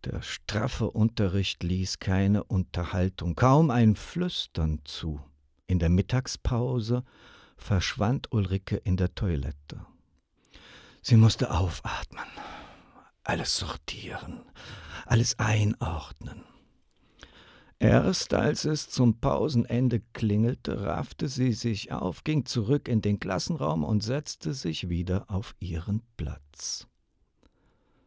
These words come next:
Maria schaute sie fragend an. „Wo warst du denn? Hab dich überall gesucht.“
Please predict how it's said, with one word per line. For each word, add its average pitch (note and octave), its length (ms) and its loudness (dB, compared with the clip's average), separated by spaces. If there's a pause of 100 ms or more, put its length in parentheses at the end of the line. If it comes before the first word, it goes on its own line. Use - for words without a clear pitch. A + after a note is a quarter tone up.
(1040)
Maria E2+ 520 0
schaute A#2 420 -2
sie A2+ 160 -2
fragend G#2 640 -2
an. E2+ 360 -4 (1200)
„Wo G#2+ 220 -2
warst E3+ 300 0
du A3+ 80 2
denn? D3 480 2 (800)
Hab - 160 -4
dich A3 180 0
überall G#3 380 4
gesucht.“ F#3+ 800 -2